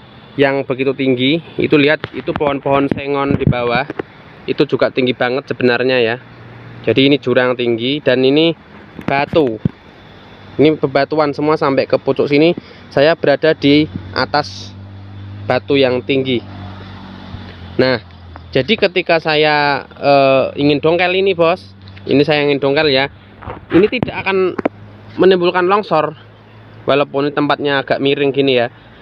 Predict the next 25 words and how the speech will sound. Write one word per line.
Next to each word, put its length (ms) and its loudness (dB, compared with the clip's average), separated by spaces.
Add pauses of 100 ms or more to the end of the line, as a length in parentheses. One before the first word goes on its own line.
(140)
karena 240 0
sebenarnya 480 0
ini 160 2
batu 480 0 (720)
dan 240 2
ini 160 2
ada 160 0
tanah-tanahnya, 800 -2 (720)
sedikit 400 -2
tanah, 240 0 (160)
kemudian 320 2
tumbuh 320 2 (320)
tanaman-tanaman 640 0
di 80 -2
atasnya 400 0
ya, 120 4 (360)
jadi 160 0
tidak 320 -2
akan 80 0
longsor, 400 -2 (160)
aman. 320 -2 (320)
Oke, 320 -2 (560)
oke, 160 -4
lanjut, 320 -4
bos. 240 -8